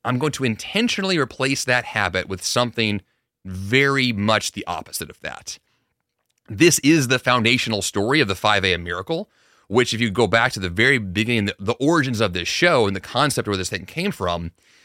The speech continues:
basically I wanted time to run and train for a marathon. And so I woke up early before work to guarantee time to train. This shift of going to bed a little bit earlier and then waking up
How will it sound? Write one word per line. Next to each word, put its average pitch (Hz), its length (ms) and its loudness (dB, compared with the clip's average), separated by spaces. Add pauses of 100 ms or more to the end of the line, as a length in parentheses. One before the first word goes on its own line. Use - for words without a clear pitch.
(380)
basically 156 380 2
I 123 60 6
wanted 113 540 0
time 110 460 0
to 107 240 -2
run 95 480 0
and 107 100 -4
train 98 240 0
for 87 140 -4
a 87 60 -4
marathon. 87 540 -4
And 87 120 -10
so 107 100 0
I 101 40 4
woke 123 280 2
up 117 160 4
early 104 240 2
before 131 400 2
work 95 380 -2 (180)
to 131 100 -2
guarantee 127 420 0
time 90 280 0
to 90 60 -4
train. 101 420 -2 (600)
This 127 340 2
shift - 640 0
of 104 240 2
going 139 220 2
to 113 80 0
bed 98 420 4 (180)
a 113 80 2
little 120 260 4
bit 104 220 2
earlier 82 500 -4 (220)
and 107 180 0
then 101 200 0
waking 120 340 0
up - 260 -4